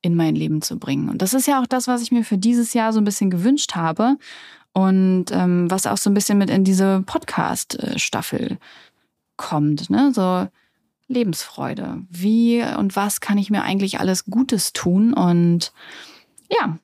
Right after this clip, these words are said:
da hab ich selber gemerkt, dass ich da noch, äh, Bedarf habe und das gerade voll auskoste und dass so diese Hobbys und, äh, Ausprobieren und, äh, Mitnehmen und sich selber Lebensfreude verpassen und nichts anderes sind ja eigentlich Hobbys, ne?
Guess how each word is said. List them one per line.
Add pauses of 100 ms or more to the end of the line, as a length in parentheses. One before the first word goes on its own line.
(280)
da
hab
ich
selber
gemerkt,
dass
ich
da
noch,
äh,
Bedarf
habe
und
das
gerade
voll
auskoste
und (1300)
dass
so
diese (500)
Hobbys
und,
äh, (100)
Ausprobieren
und,
äh,
Mitnehmen
und
sich
selber
Lebensfreude
verpassen
und
nichts
anderes
sind
ja
eigentlich
Hobbys,
ne?